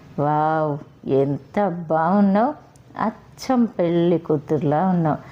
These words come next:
ఈరోజు నీ బర్త్‌డే కాకుండా మన పెళ్ళైన రోజైతే ఎంత బాగుండు,"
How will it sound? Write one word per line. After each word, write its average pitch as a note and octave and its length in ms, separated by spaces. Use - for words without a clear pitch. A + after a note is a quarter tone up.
ఈరోజు D#3+ 640
నీ B3+ 180
బర్త్‌డే F#3 600
కాకుండా C3 600
మన D3 180
పెళ్ళైన E3+ 720
రోజైతే D3+ 680
ఎంత F#3 760
బాగుండు," E3+ 800